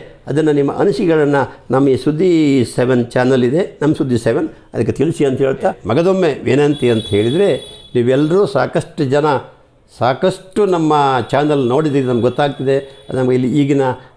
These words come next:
ಟೆಕ್ನಿಕ್ ಆಗಿದೆ, ನೀವು ಸಹಕಾರ ಮಾಡಿದಿರಿ, ಪ್ರೋತ್ಸಾಹಿಸ್ತಿದ್ದೀರಿ, ಇನ್ನೂ ಮತ್ತು ಪ್ರೋತ್ಸ-, ಪ್ರೋತ್ಸಾಹಿಬೇಕು, ಪ್ರೋತ್ಸಾಹಿಸಬೇಕು ಅಂತ ಹೇಳ್ತಾ, ಈ ಪತ್ರಿಕೋದ್ಯಮಕ್ಕೆ ಸ್ವಾತಂತ್ರ್ಯದ ಹಕ್ಕಿದೆ. ಅಂದರೆ ಏನು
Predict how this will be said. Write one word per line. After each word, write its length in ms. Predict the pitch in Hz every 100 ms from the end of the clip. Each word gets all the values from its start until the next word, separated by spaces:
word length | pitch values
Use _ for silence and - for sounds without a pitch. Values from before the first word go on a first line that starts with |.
| 113 -
ಟೆಕ್ನಿಕ್ 340 | - 139 135 -
ಆಗಿದೆ, 320 | 135 135 139 156 - - -
ನೀವು 120 | 127 127 -
ಸಹಕಾರ 320 | 139 143 143 139
ಮಾಡಿದಿರಿ, 320 | 135 131 139 143 - -
ಪ್ರೋತ್ಸಾಹಿಸ್ತಿದ್ದೀರಿ, 760 | 135 139 151 143 127 131 131 139 139 - _ 135
ಇನ್ನೂ 200 | 175 214 185
ಮತ್ತು 220 | 156 - 185
ಪ್ರೋತ್ಸ-, 320 | 160 147 - -
ಪ್ರೋತ್ಸಾಹಿಬೇಕು, 640 | 151 147 151 135 131 127 - -
ಪ್ರೋತ್ಸಾಹಿಸಬೇಕು 720 | 147 - 156 139 139 135 139
ಅಂತ 100 | 123 143
ಹೇಳ್ತಾ, 200 | 131 123 - - - 139
ಈ 20 | 147 139
ಪತ್ರಿಕೋದ್ಯಮಕ್ಕೆ 800 | 127 151 165 165 156 156 143 139 -
ಸ್ವಾತಂತ್ರ್ಯದ 640 | 135 - 156 151 127 117 120
ಹಕ್ಕಿದೆ. 400 | 120 147 123 170 160
ಅಂದರೆ 200 | 147 185 226 - - - 190 - 156
ಏನು 220 | 196